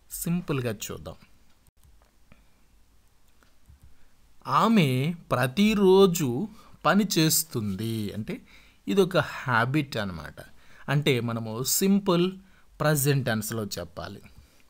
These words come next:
She works every day. She works every day. అదే నేను ప్రతిరోజు పని చేస్తాను అని చెప్తే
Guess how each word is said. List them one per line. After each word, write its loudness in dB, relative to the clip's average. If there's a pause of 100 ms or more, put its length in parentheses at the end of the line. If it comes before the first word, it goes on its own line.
(560)
She 2 (300)
works 2 (800)
every 4 (100)
day. 4 (180)
She -6 (160)
works -2 (280)
every -2 (100)
day. -4 (680)
అదే 0 (500)
నేను 2 (100)
ప్రతిరోజు 4 (180)
పని 0 (140)
చేస్తాను 0
అని -2
చెప్తే -8